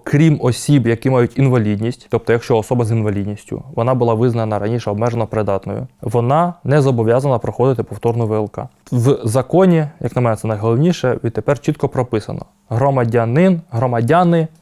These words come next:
зобов'язані. Раніше підлягають медичного огляду, що трактувалося, е, ну, по-різному. За-, насамперед, чий обов'язок викликати. Відтепер чітко визначено, громадяни зобов'язані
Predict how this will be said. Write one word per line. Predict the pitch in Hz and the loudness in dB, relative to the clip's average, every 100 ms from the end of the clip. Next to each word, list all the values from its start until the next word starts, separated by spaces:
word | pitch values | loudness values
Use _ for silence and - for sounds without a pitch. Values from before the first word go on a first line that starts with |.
| _ _ | _ _
зобов'язані. | 110 120 165 151 123 110 123 104 101 95 - | 0 2 4 2 2 2 0 0 -4 -6 0
Раніше | 165 175 - | 2 2 0
підлягають | - 139 139 143 135 - | 2 2 2 2 0 0
медичного | 139 143 156 156 - | 0 0 2 0 2
огляду, | 208 139 110 113 - - - | 2 2 0 -4 -10 -20 -20
що | - 127 | -4 -2
трактувалося, | 127 117 131 131 120 113 - 117 113 107 104 101 | 0 0 2 2 4 0 0 2 2 2 2 0
е, | 107 - 113 110 - | -2 -4 -6 -6 -6
ну, | - 123 127 101 104 _ | -8 -4 -2 -4 -10 _
по-різному. | - 135 117 101 95 - - | 0 2 2 0 -6 -10 -10
За-, | - 120 | -4 0
насамперед, | 127 135 120 120 113 | 0 0 0 0 0
чий | - 156 | 0 2
обов'язок | 147 120 135 113 107 110 - | 4 4 2 2 0 -2 -2
викликати. | 117 117 110 95 101 | -2 0 -2 -2 -2
Відтепер | 123 123 147 190 202 165 | -2 0 2 4 2 0
чітко | - 135 - | -4 -2 0
визначено, | 113 139 170 156 147 131 127 - | 0 2 2 0 -2 -2 -4 -4
громадяни | 117 143 139 131 123 110 104 | -2 2 2 2 2 0 -2
зобов'язані | 113 123 131 131 113 117 110 107 104 101 | -2 0 2 2 2 2 2 0 -4 -6